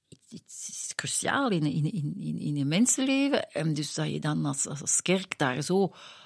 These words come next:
verkrampt nog altijd mee, mee omgaat, hè. Dus het koppelen van, "Ja, mag alleen om kinderen te krijgen," et cetera. Dan denk ik van, "Alsjeblieft, we zitten met een overbevolking." Goed. Maar vo-, dus vanuit die,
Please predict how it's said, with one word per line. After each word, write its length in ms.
verkrampt 880
nog 200
altijd 420
mee, 320
mee 200
omgaat, 640
hè. 240
Dus 240
het 180
koppelen 420
van, 240
"Ja, 340
mag 200
alleen 320
om 140
kinderen 380
te 80
krijgen," 540
et 120
cetera. 260
Dan 100
denk 160
ik 120
van, 160
"Alsjeblieft, 680
we 60
zitten 260
met 160
een 120
overbevolking." 640
Goed. 220
Maar 420
vo-, 280
dus 300
vanuit 560
die, 320